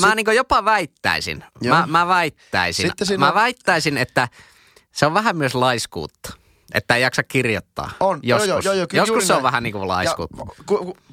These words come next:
Speaker 2: kuinka monen ääniviestin olette tai olen aloittanut sillä, että ei jaksa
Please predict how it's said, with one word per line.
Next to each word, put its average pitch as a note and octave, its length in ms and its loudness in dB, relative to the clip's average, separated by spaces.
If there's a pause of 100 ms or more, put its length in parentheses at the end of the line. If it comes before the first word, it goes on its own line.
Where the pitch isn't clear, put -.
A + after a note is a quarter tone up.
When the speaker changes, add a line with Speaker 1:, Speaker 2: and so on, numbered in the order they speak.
Speaker 2:
kuinka F#3+ 260 -2
monen F3+ 380 -2
ääniviestin D3+ 580 -2
olette D3 460 -2
tai C3+ 180 -2
olen C#3 260 -2
aloittanut C3+ 580 -4
sillä, C3 300 -2
että - 200 -6 (140)
ei C#3 200 0
jaksa C3+ 260 -4